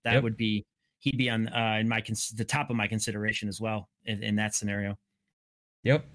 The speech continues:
Speaker 2: All right, John, we have
Speaker 1: Um,
Speaker 2: ten seconds until an hour, so I'm ready to wrap it up. You got anything else to say?
Speaker 1: Oh, man, I just, we're six days away from the draft. Can't wait. Uh, you know, obviously,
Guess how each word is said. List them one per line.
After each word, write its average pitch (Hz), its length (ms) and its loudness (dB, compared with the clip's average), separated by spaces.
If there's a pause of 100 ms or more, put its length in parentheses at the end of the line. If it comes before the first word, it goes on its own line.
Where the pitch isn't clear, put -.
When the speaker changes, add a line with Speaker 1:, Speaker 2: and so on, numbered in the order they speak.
(240)
Speaker 2:
All 147 100 10
right, 147 180 12
John, 131 260 4
we 143 120 6
have 131 180 4
Speaker 1:
Um, 98 60 -6
Speaker 2:
ten 156 200 2
seconds 147 460 0
until 131 300 0
an 110 100 0
hour, 123 340 2
so 110 420 -2
I'm 127 220 6
ready 127 220 10
to 117 40 4
wrap 123 280 8
it 120 80 8
up. 117 200 6
You 110 60 0
got 117 140 6
anything 123 280 4
else 123 200 2
to - 60 -8
say? 135 320 4 (600)
Speaker 1:
Oh, 131 40 0
man, 127 280 2
I 127 160 2
just, 127 280 0
we're 135 100 0
six - 260 0
days 160 240 2
away 147 160 2
from 139 160 -6
the 131 40 4
draft. 139 520 -2
Can't 131 260 -2
wait. 127 420 -2
Uh, 117 380 0
you 120 80 -4
know, 113 100 -2
obviously, 117 580 -2